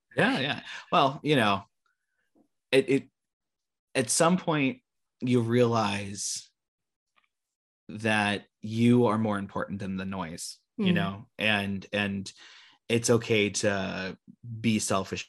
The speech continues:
Speaker 1: with your own energy and give your, and it's, it's so funny 'cause it,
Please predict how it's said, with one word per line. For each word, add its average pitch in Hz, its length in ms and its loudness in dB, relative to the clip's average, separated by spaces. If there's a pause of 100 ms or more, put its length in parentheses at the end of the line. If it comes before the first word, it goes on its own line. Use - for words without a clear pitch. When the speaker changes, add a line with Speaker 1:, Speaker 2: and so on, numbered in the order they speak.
Speaker 1:
with 92 160 -12
your 95 120 -8
own 92 120 -10
energy 90 580 -12
and 98 140 -10
give 95 140 -10
your, 101 100 -10
and 131 140 4
it's, - 180 2
it's - 240 -4
so 185 140 0
funny 151 300 0
'cause 98 280 -6 (880)
it, - 100 -6